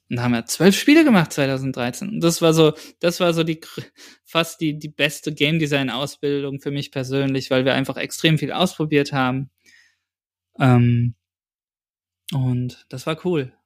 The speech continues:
Fla-, Flash war, war echt eine tolle Engine. Das ist wirklich der,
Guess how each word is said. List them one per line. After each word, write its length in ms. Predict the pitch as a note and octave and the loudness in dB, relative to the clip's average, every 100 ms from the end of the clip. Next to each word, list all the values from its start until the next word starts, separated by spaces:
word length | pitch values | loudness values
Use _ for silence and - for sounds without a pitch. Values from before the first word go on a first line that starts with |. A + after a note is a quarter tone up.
| _ | _
Fla-, 360 | - F#3 F#3 - | -4 -2 -2 -4
Flash 400 | F#3+ G3+ - - | 0 0 0 -6
war, 220 | D3 D3+ | -6 -2
war 80 | E3+ | -2
echt 180 | F#3+ G3 | 0 -2
eine 100 | F3+ | -2
tolle 240 | F#3 E3+ | -2 -2
Engine. 360 | D3 E3+ D#3 B2+ | 0 -2 -2 -8
Das 100 | - | -6
ist 60 | |
wirklich 380 | D#3+ E3 D#3 - | -8 -8 -12 -12
der, 440 | E3+ D#3+ D3 D3 | -12 -6 -6 -6